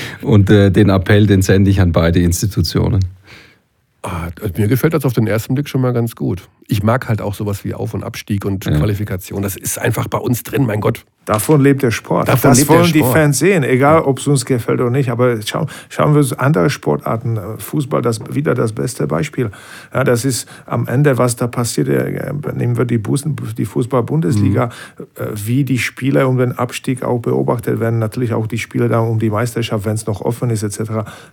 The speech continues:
Speaker 3: Davon lebt der Sport. Das ist der, ich sage jetzt, der,
Speaker 1: Mhm.
Speaker 3: der Europäer, so ist er gepolt, heute noch.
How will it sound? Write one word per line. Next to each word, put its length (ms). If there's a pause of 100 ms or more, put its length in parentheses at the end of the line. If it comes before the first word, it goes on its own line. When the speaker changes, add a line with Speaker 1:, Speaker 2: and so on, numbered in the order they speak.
Speaker 3:
Davon 540 (320)
lebt 380
der 100
Sport. 400
Das 180
ist 200
der, 260 (460)
ich 200
sage 240
jetzt, 180
der, 280
Speaker 1:
Mhm. 80
Speaker 3:
der 180
Europäer, 560
so 180
ist 240
er 140
gepolt, 520
heute 380
noch. 240